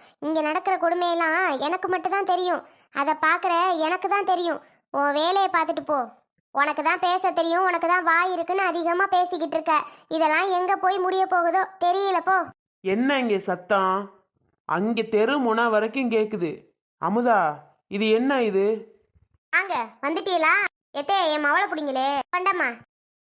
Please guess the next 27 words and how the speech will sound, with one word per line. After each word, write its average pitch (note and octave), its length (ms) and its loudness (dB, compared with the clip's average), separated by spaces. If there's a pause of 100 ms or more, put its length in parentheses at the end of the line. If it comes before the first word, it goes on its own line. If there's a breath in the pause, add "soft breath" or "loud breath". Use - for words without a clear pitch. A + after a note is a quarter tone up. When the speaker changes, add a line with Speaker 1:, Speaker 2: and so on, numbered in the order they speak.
(160)
Speaker 1:
வாடி C4 280 0
ராசாத்தி, C#4+ 460 -2 (340 soft breath)
உன்னைய F4 220 0
பார்த்து D#4 280 0
கூட F#4 200 2
உன் E4 160 0
அப்பத்தாக்காரி D#4 520 -2 (360 loud breath)
மனசு D#4+ 260 0
இறங்க D#4+ 220 0
மாட்டேங்கிறா. B3 440 -2 (340 loud breath)
என்னம்மா E4+ 300 2 (160)
வஞ்சம் F4 260 0
வச்சு D#4 180 -2
பேசுறா? D4+ 360 0 (560)
Speaker 2:
அமுதா, G3+ 380 2 (560)
என்ன, A#3+ 220 -4 (680)
என்ன C4 240 -4
சண்டை G3 400 -6
இப்ப F3+ 160 -4 (560 soft breath)
உங்க G#3 180 -2
ரெண்டு G#3 240 0
பேத்துக்குள்ளயா? F3+ 600 0 (680)
காலு G#3+ 440 0
காலுன்னு A3 320 -2
கத்திட்டு G#3 380 -4
கிடக்குறியா? F3+ 580 -2 (580)
Speaker 1:
ஆமா, G#4 280 0